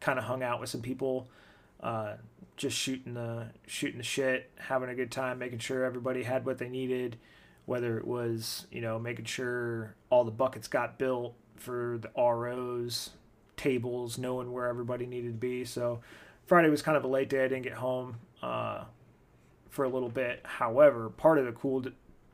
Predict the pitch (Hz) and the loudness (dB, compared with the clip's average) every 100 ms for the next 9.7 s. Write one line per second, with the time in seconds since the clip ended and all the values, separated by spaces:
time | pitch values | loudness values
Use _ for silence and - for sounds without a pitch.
0 | _ - - _ - _ - 143 143 127 | _ -20 -20 _ -20 _ 2 4 4 2
1 | 113 156 151 127 120 120 - 117 113 - | 2 6 6 6 -2 -4 -6 -6 2 8
2 | 185 139 - 127 120 - 127 151 135 143 | 10 8 4 -2 -2 -6 0 4 4 6
3 | 147 143 - - - - - - _ 127 | 4 2 -6 -20 -20 -20 -20 -20 _ -2
4 | 110 127 135 - 107 - - 127 107 117 | 0 0 -2 -2 -4 -6 -4 -4 -2 -2
5 | 120 120 117 117 104 117 123 120 120 - | 0 0 0 -2 -4 -6 -6 -6 -10 -10
6 | 120 117 110 - - - _ _ - - | -4 -2 -4 -10 -20 -20 _ _ -20 -20
7 | - - - - 50 - - _ - - | -20 -8 -6 -6 -8 -12 -20 _ -20 -20
8 | _ - 123 139 135 131 123 123 131 123 | _ -14 2 2 4 0 -2 -2 2 2
9 | 117 117 - 127 117 107 107 | 0 -2 -2 0 -2 -4 -8